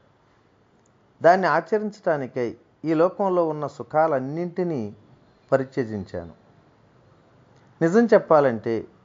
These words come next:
నాకు ఎటువంటి ఉపదేశం అవసరమో అటువంటి ఉపదేశాన్ని ఇవ్వగలిగిన గురువును పొందటం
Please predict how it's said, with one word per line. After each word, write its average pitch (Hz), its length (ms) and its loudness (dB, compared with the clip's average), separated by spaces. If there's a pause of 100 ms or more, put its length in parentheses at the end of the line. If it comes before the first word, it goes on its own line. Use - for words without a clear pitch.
(420)
నాకు 170 220 2
ఎటువంటి 208 380 -2
ఉపదేశం 175 560 -2
అవసరమో 120 640 -6 (640)
అటువంటి 143 360 0
ఉపదేశాన్ని 139 840 -4 (760)
ఇవ్వగలిగిన 175 560 2
గురువును 139 340 -2
పొందటం 117 640 -4